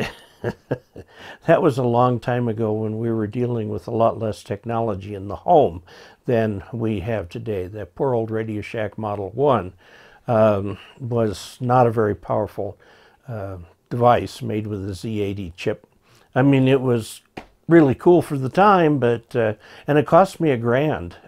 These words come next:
uh, to buy the thing. Shoot, you can buy just about any computer with a monitor today for that. So, in any event,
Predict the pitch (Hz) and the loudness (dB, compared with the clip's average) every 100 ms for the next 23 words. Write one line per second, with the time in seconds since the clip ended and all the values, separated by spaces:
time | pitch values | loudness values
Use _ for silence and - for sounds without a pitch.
0 | - 110 104 - 113 110 120 135 104 87 | -10 -8 -8 -8 -8 -2 0 0 -4 -8
1 | 98 87 98 _ - _ - - 131 123 | -12 -14 -18 _ -20 _ -16 -2 0 2
2 | 117 - 107 104 104 104 107 110 - 110 | -2 -6 -6 -2 0 -2 -4 -10 -10 -6
3 | 104 104 113 127 - 101 - 120 113 107 | -4 -4 -4 -6 -6 -10 -6 -4 -4 -4
4 | 95 101 107 120 123 98 90 - 101 95 | -6 -8 -6 -6 -6 -8 -12 -12 -10 -8
5 | 92 - 80 85 87 78 - - _ _ | -8 -12 -14 -12 -12 -12 -14 -18 _ _
6 | - - - - - 185 170 156 - - | -20 -20 -20 -20 2 6 8 6 0 -14
7 | - - 165 151 156 269 269 107 78 117 | -20 -4 2 2 4 2 2 -2 -4 -8
8 | - | -10